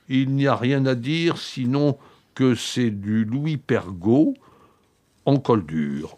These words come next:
Négligeons aussi la maîtresse, que nous n'avons pas fait figurer dans ce théâtre complet, puisqu'il ne s'agit pas d'une pièce, mais d'un dialogue écrit avant que Jules Renard ait songé au théâtre. Euh, de même n'avons-nous pas fait figurer l'écrivain au chant,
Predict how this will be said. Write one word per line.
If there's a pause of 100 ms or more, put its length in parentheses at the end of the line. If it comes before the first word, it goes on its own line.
Négligeons
aussi
la
maîtresse, (400)
que
nous
n'avons
pas
fait
figurer
dans
ce
théâtre
complet, (440)
puisqu'il
ne
s'agit
pas
d'une
pièce,
mais
d'un
dialogue
écrit
avant
que
Jules
Renard
ait
songé
au
théâtre. (480)
Euh,
de
même
n'avons-nous
pas
fait
figurer
l'écrivain
au
chant,